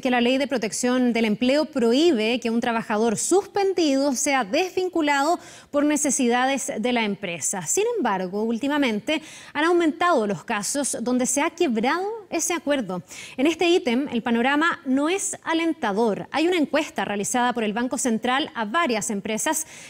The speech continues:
que ha determinado que casi un cincuenta por ciento de ellas tendrá que despedir a sus colaboradores después de este periodo de suspensión. Polémica causaron los dichos y amenazas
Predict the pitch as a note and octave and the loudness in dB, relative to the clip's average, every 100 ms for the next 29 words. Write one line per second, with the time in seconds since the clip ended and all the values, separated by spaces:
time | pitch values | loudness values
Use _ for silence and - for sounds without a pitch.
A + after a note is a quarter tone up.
0 | - D#4 E4 E4 D#4 D4+ A#3 G3+ F#3 A3 | -2 2 4 2 2 2 2 0 0 -2
1 | B3+ B3+ D4+ C#4 - B3+ A#3+ A#3+ D4+ E4+ | -2 -2 0 2 2 2 2 0 0 0
2 | F4+ E4+ E4+ - D4+ D4 D4+ C4+ C#4 C#4 | -2 -4 -4 -2 -4 -2 0 0 0 -2
3 | D4 - - B3+ A#3+ A#3+ C#4+ - - E4 | -4 -4 -2 0 2 2 0 -2 -6 -4
4 | D#4 - - G3 D4 D4+ - F3 A#3+ A#3+ | -2 -4 -2 0 0 -2 -6 -6 -4 -2
5 | A3 G#3+ G#3+ A3 C4 D4+ - G3+ G#3+ - | -2 0 0 0 0 0 -4 -4 -8 -6
6 | E4+ G4+ - - C#4+ C4+ B3+ B3 B3 A#3+ | -4 -2 -4 -6 -6 -4 -4 -2 0 0
7 | A#3+ A3+ - G#3 - F3 - - - - | 0 -2 -2 -6 -6 -6 -6 -8 -16 -20
8 | _ _ _ _ _ _ - - - - | _ _ _ _ _ _ -20 -18 -18 -4
9 | D#4+ D#4+ E4 C4 B3 A#3 A#3+ G#3+ - C#4+ | 2 4 4 2 2 0 0 0 2 4
10 | D4 C4 F3 C4 D4+ D#4 D#4+ C4 B3+ A#3 | 4 2 0 0 0 0 0 2 2 2
11 | A3 A#3 F4+ - - G#3+ B3+ - | 2 2 0 -2 -2 0 0 -2